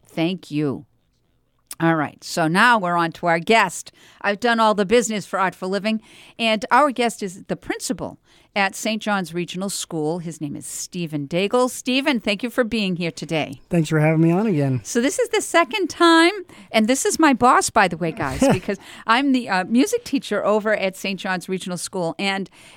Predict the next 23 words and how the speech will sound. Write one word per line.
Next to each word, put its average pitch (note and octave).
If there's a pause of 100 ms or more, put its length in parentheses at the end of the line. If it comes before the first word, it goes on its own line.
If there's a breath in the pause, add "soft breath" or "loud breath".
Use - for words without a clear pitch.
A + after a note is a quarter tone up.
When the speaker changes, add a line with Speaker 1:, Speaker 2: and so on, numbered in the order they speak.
(120)
Speaker 1:
as, G#3+
um, E3+
I, G3
I'm G#3+
considerably G3+
older G#3+ (220 loud breath)
than G3
Mister F#3
Daigle, F3
but F#3
I F#3
can G#3+
tell D4
you C4+ (540 soft breath)
that G3+
he's A#3+
an G3+ (140)
old-time A#3
soul, G#3 (540 soft breath)
and G3+
I F#3
love F#3+
it. -